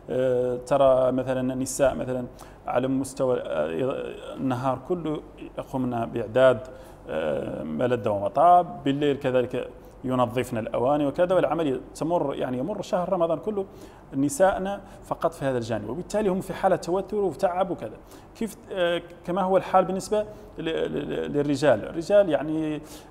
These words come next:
آه، آه، رمضان يجهدهم، يجهدهم بطبيعة الحال، ي-، يس-، ي-، يكلفهم كثيرا، مصاريف كثيرة، لكن الحقيقة هو خ-، خ-، هذا كله خ-، خروج فعلا عن السياق وعن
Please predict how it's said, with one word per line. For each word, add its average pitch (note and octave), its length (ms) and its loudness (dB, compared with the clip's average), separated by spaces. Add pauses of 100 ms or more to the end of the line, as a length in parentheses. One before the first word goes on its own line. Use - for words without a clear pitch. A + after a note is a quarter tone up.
آه، D#3 540 -4 (320)
آه، E2+ 760 -4
رمضان E3 460 2 (100)
يجهدهم، C#3 680 -4 (340)
يجهدهم C#3 360 -2
بطبيعة B2+ 260 -4
الحال، C#3+ 420 2
ي-، D#3 480 -4
يس-، - 140 -10
ي-، C3+ 220 -6 (720)
يكلفهم D#3+ 440 -2
كثيرا، D3 400 -4
مصاريف C#3 380 -4
كثيرة، E3+ 360 -2 (380)
لكن E3 260 0 (140)
الحقيقة - 460 -2
هو C#3+ 180 0
خ-، - 180 -4 (120)
خ-، - 160 -10
هذا C#3 240 2
كله C#3 320 -2
خ-، - 320 -10 (100)
خروج C#3 400 -2
فعلا C3 280 -4 (340)
عن C3+ 140 -2
السياق C3 580 0
وعن A#2 240 -2